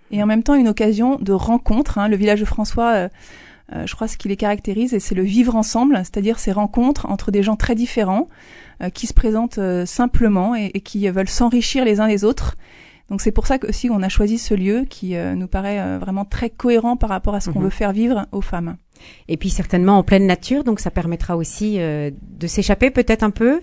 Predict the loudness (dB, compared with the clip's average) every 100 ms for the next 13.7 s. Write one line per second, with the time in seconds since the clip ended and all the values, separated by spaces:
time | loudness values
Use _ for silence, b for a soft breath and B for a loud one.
0 | -4 -2 6 6 8 8 6 8 8 8
1 | 4 2 0 2 4 2 2 0 -2 -2
2 | 0 0 0 0 -2 -4 -2 0 4 4
3 | 2 0 -4 -4 -2 -4 -2 -4 0 2
4 | 2 2 2 0 0 2 2 2 0 0
5 | -4 -4 -2 -2 0 0 0 -2 -6 -8
6 | -6 -6 -6 -4 -4 -4 -4 -6 -4 -2
7 | -2 -4 -6 -4 -4 -2 -4 -4 -6 -4
8 | -8 b b b b b b -10 -10 -2
9 | 2 4 6 6 4 2 0 0 0 -2
10 | 0 0 2 4 4 4 2 0 -2 -4
11 | -4 -6 -8 -8 0 0 2 -2 -2 -2
12 | -2 -2 -4 -4 -6 -6 -6 -8 -8 -6
13 | -4 -4 -2 -4 -6 -8 -10